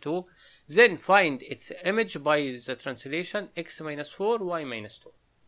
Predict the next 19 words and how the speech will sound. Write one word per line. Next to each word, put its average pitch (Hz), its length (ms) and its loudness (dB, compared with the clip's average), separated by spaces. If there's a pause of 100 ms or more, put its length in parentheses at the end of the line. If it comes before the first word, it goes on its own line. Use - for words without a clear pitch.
(1000)
ال 131 200 -8
A 214 160 4
dash 208 520 2 (100)
عبارة 131 280 2
عن 101 80 0 (120)
ال 123 320 -2
X - 160 -6
minus 160 520 -6 (160)
four 214 260 0
اللي 147 160 -2
هي 165 40 0
four 185 180 -4
minus 160 300 -6
four 190 200 -6
بزيرو، 110 400 -8 (540)
وال 120 260 -4
four 196 300 2
minus 131 400 -6
two 156 320 -8